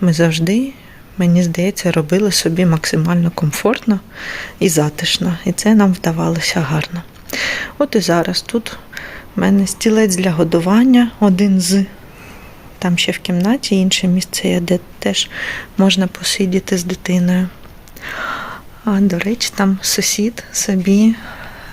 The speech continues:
е, трошечки оновив живоплід, посадив, е, отам від поля,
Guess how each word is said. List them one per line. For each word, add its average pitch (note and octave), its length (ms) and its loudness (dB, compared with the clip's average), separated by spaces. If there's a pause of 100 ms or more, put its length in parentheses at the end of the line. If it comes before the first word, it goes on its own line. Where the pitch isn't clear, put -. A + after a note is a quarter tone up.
(140)
е, F3+ 220 0 (640)
трошечки F#3+ 760 0 (480)
оновив F#3 600 4
живоплід, F#3 840 0 (720)
посадив, - 720 -2
е, F3+ 260 0
отам F3 340 -2
від F3+ 180 -2
поля, G#3+ 480 4